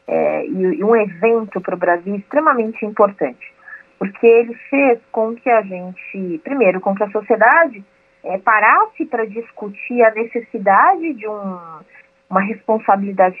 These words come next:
fiscal, pra que o governo tomasse consciência cada vez maior dessa responsabilidade. É, o grande problema é que o teto do ga-, dos gastos, ele virou um, um grande problema pra parte do governo,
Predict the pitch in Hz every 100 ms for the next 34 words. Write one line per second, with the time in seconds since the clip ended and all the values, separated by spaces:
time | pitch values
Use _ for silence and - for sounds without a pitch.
0 | - 185 - 175 156 208 _ _ - -
1 | - 254 262 302 269 220 254 381 370 294
2 | 240 190 233 254 - 196 - 214 214 220
3 | 214 214 214 208 208 220 226 214 202 196
4 | 202 196 196 277 262 226 196 - 180 160
5 | 160 147 139 135 147 - _ - - -
6 | _ - 180 175 175 170 170 165 165 -
7 | - 262 381 440 - 220 226 311 254 208
8 | 220 233 - 262 302 330 247 196 220 277
9 | 240 185 190 - 254 254 240 _ 214 202
10 | - 233 262 269 254 277 285 277 262 247
11 | 240 254 254 285 415 453 403 320 311 233
12 | 247 262 262 254 247 247 226 - 220 220
13 | 220 202 190 196 226